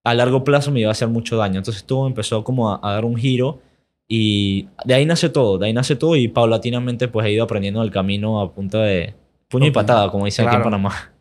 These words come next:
Speaker 2: Sí, eh, con los estrellones, eh, o sea, al final todo es un aprendizaje si uno quiere que lo sea, pues, pues, de salida, porque es muy fácil decir, "No,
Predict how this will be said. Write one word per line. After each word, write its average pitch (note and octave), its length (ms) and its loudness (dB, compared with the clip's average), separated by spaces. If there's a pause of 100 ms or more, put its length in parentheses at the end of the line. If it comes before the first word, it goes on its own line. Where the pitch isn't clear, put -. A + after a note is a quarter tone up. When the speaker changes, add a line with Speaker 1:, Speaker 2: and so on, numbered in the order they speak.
Speaker 2:
Sí, A#3 200 -2
eh, D#3 340 4
con D#3 180 4
los C#3+ 120 2
estrellones, D3+ 840 -2
eh, C3+ 240 -6
o - 40 -12
sea, C3+ 440 -4
al C#3+ 140 -4
final F3 360 -4
todo G#3 160 -4
es G3+ 100 -4
un G#3+ 80 -4
aprendizaje F#3 760 -2
si F3 240 -2
uno F3+ 280 2
quiere F3+ 260 -4
que E3 120 -4
lo B2 120 -6
sea, C3+ 460 -10
pues, - 280 -20
pues, A2+ 200 -10 (120)
de C3+ 100 -2
salida, D3 420 -2
porque B2 360 -6 (540)
es B2+ 100 -2
muy E3 120 0
fácil E3+ 340 0
decir, D3 300 -4
"No, F3+ 420 2